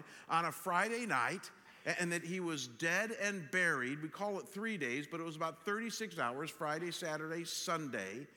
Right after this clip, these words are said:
And that on Sunday morning, they went to the tomb, they found it empty, and then they saw that he was resurrected from the grave. A guy that was stone cold dead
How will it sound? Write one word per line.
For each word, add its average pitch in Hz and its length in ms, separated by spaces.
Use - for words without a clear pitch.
And 170 120
that 190 120
on 175 160
Sunday 294 720
morning, 131 580
they 170 160
went 165 420
to 254 80
the 254 140
tomb, 165 420
they 156 140
found 180 340
it 170 120
empty, 147 520
and 165 180
then 175 180
they 160 160
saw 220 680
that 147 160
he 170 140
was 156 220
resurrected 185 960
from 147 340
the 139 80
grave. 107 320
A 185 80
guy 196 220
that 196 160
was 160 140
stone 226 720
cold 185 520
dead 127 480